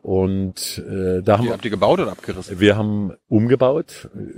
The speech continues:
Speaker 1: zum Teil rückgebaut, wie das so schön im Deutschen heißt. Rückgebaut heißt eben Teilabriss. Auch im Osten, ich hab dir von dem Fußballclub späterhin erzählt, auch da ist ganz schwieriges Gebiet. Gut, ich hab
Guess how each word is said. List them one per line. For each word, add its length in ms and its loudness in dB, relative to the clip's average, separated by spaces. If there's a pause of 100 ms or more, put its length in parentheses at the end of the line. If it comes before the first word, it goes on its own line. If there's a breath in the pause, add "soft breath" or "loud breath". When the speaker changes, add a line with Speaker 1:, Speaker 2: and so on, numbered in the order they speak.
Speaker 1:
zum 200 -6
Teil 520 2
rückgebaut, 500 2
wie 60 0
das 120 0
so 100 0
schön 220 2
im 100 -4
Deutschen 400 2
heißt. 280 -2
Rückgebaut 480 -2
heißt 300 0
eben 220 -4
Teilabriss. 680 0 (760 loud breath)
Auch 140 4
im 120 -2
Osten, 340 2
ich 120 -2
hab 120 -2
dir 120 2
von 140 -2
dem 100 -4
Fußballclub 560 -2
späterhin 460 0
erzählt, 500 2
auch 140 -4
da 180 4
ist 160 0
ganz 220 0
schwieriges 380 0
Gebiet. 480 -8 (480 loud breath)
Gut, 260 2
ich 200 -4
hab 100 4